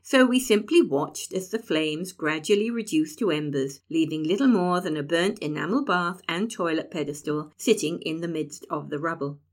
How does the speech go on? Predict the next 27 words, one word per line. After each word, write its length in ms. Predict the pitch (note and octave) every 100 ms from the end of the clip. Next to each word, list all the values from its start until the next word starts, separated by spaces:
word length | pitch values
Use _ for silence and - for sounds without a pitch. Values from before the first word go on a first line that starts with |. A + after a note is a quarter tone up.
| _ _ _ _ _ _ _ _ _
The 120 | F3
house 420 | F3 F3+ F3 - - _
was 180 | F#3+ F#3+
gone. 400 | D#3 D3 - - _ _ _ _ _ _ _
We 120 | D#4
waited 440 | F#4 A4 G#4 - -
for 100 | C4
fire, 360 | F#4 D#4 E3+ -
ambulance, 520 | D#4 B3+ F3 E3 -
police, 560 | - E4+ D#3+ - - _ _
but 160 | A#3 -
none 240 | E3+ D#3
came. 400 | E3+ E3+ - - - _ _ _ _ _ -
In 120 | D#3+
the 80 | D#3+
meantime, 640 | C4+ D#4+ - F3+ F3 F3
once 360 | D#3 C#4 - -
more, 380 | E3 D#3+ F3 - -
we 180 | E3+
were 140 | D#3 D3
the 200 | D#3 -
only 400 | F3+ G#3 A#3 B3
residents 640 | E3+ E3+ F3 D#3+ D#3+ - -
in 140 | F#3+ E3
Barney 320 | D3 D3+ D#3
Street 400 | D3 D#3+ D3+ -
West. 440 | D3 B2 - -